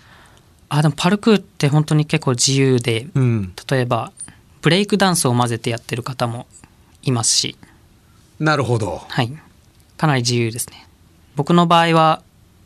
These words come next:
Speaker 1: 何かこうやってたわけではないので、
Speaker 2: うん。
Speaker 1: どちらかというと美術とか書道での、まあ、アイデアとか、
Speaker 2: うん。
Speaker 1: 感覚に近いんですかね、を落とし込んでるっていうだけですね。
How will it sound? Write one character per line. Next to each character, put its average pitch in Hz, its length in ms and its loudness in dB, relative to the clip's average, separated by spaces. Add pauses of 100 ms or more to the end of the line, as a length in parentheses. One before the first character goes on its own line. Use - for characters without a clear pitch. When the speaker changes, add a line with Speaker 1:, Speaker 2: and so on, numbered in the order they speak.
Speaker 1:
何 170 200 2
か 135 120 -4
こ 117 300 -8 (300)
う - 40 -20 (300)
や 127 100 0
っ - 40 -6
て 143 100 0
た 123 120 -2
わ 113 80 -6
け 127 100 -4
で 117 80 -2
は 110 100 -2
な 117 140 -2
い 113 40 -6
の 113 100 -12
で、 113 200 -10
Speaker 2:
う 151 40 0
ん。 120 240 0
Speaker 1:
ど 123 100 -4
ち 143 80 -2
ら 151 100 0
か 151 120 -4
と 160 80 -4
い 147 80 2
う 143 60 -2
と 143 280 -2 (760)
美 139 120 0
術 131 220 -2
と 123 100 -2
か 117 300 -4
書 - 180 0
道 123 200 0
で 123 100 -2
の、 143 280 0 (920)
ま 127 280 -2 (260)
あ、 - 60 0
ア 165 80 4
イ 175 80 0
デ 127 140 0
ア 110 60 -4
と - 100 -10
か、 117 280 -6 (140)
Speaker 2:
う 165 80 4
ん。 147 260 2 (260)
Speaker 1:
感 208 180 0
覚 202 200 0
に 180 100 2
近 175 180 0
い - 20 -2
ん 117 40 -4
で 107 40 -4
す - 60 -4
か 113 80 -4
ね、 123 120 -16 (300)
を 196 260 2 (440)
落 147 100 -2
と 143 80 -2
し - 80 0
込 135 140 0
ん - 20 0
で 117 80 -4
る 117 80 -8
っ - 20 -20
て - 140 -6
い 107 60 -2
う - 20 -8
だ 113 100 -4
け 120 320 -8
で 120 80 -8
す - 100 -6
ね。 139 100 -12